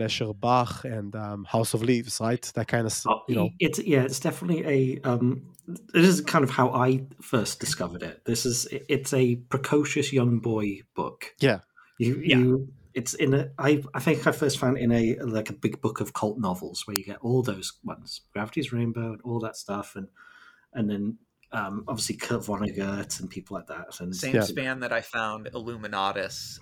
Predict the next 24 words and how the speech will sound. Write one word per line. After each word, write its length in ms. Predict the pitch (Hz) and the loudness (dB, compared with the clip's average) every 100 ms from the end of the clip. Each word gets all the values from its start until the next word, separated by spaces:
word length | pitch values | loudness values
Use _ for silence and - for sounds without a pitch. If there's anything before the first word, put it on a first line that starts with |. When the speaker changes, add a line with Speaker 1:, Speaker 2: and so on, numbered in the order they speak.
| - | -12
Speaker 3:
and 240 | 98 87 | -6 4
Speaker 2:
Oh, 160 | 139 131 | 8 8
yeah. 260 | 117 90 - _ _ | 6 2 -8 _ _
Oh, 80 | - | 0
Speaker 1:
Yeah. 160 | 120 104 - | 2 2 -2
Speaker 2:
yeah. 180 | 95 87 | -12 -4
Speaker 3:
Yeah. 140 | 123 - | -2 -2
Speaker 1:
For 100 | - | -4
sure. 220 | 95 95 - - | -6 -10 -14 -4
Speaker 3:
Yeah, 100 | 151 | 0
they're, 180 | 165 202 | 2 4
they're 160 | 196 | 4
Speaker 1:
So 80 | 190 | 4
Speaker 3:
sort 160 | 226 202 | 4 4
of 80 | 180 | 2
like, 160 | 165 - | 0 0
oh, 280 | 156 127 - _ _ _ _ _ _ - - - _ _ _ _ 156 | 0 -2 -10 _ _ _ _ _ _ -20 -20 -20 _ _ _ _ -4
these 260 | 202 220 | -2 2
are 80 | 247 | 2
books 300 | 160 160 - | 2 -2 -2
that 80 | 165 | -2
get 200 | 143 - | -2 -2
clowned 420 | - 113 117 120 | -2 0 0 0
on, 380 | 113 113 117 | 0 -2 -6